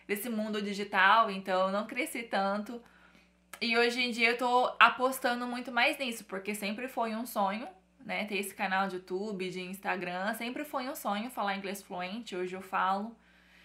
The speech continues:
E eu acabei que uni o útil ao agradável, né, e pra mim hoje receber assim, "Nossa, Adriele, suas aulas me ajudam",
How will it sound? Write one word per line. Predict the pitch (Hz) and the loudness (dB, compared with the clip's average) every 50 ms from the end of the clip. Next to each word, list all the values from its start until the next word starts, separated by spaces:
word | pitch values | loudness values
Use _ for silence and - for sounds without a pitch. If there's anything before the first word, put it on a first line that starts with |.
| - - _ _ _ _ _ - | -20 -20 _ _ _ _ _ 0
E | 240 240 247 262 277 294 302 320 330 320 277 - - - _ _ _ _ | 2 4 4 4 4 4 4 4 4 2 0 0 -4 -12 _ _ _ _
eu | - 247 254 | 6 10 10
acabei | 254 247 269 269 254 233 240 240 240 240 | 10 10 8 4 4 6 6 6 6 4
que | 240 - 277 269 | 2 -2 -4 -2
uni | 262 262 254 240 240 247 254 | -2 -2 -2 -2 -2 -2 -2
o | 254 240 240 | -2 -4 -4
útil | 240 254 - - 254 | -4 -6 -2 2 4
ao | 240 | 4
agradável, | 240 233 226 226 214 202 202 202 202 233 240 269 269 311 392 - - _ _ _ _ | 6 6 6 6 8 8 8 10 10 8 6 2 -4 -8 -8 -10 -14 _ _ _ _
né, | - 214 202 190 196 208 214 - - | -4 -2 0 2 2 2 2 0 -2
e | 220 214 214 214 214 | -4 -4 -2 -2 -4
pra | 208 - 233 226 220 | -2 0 2 2 2
mim | 220 220 220 226 220 | 2 0 -2 -4 -2
hoje | 208 208 214 202 214 226 - - - | -2 -2 -2 -2 -4 -6 -8 -12 -10
receber | - 214 214 208 220 208 202 202 208 202 202 | -8 -8 -6 -4 -2 2 4 4 6 6 4
assim, | 202 202 - 214 190 190 185 190 | 2 2 0 -2 -2 -2 -2 -2
"Nossa, | 196 208 208 220 214 - 208 | 0 0 0 0 0 -2 -4
Adriele, | 196 202 202 190 185 180 175 180 196 | -4 0 2 4 4 4 2 0 -6
suas | - - 196 202 196 196 | -6 -4 -2 -2 2 4
aulas | 185 190 190 202 208 208 208 | 4 4 4 4 2 -2 -2
me | 208 196 | -2 -2
ajudam", | 196 196 190 185 196 202 202 196 185 175 175 170 170 | -2 -2 -4 -4 -4 -2 -2 -2 -2 -2 -4 -6 -8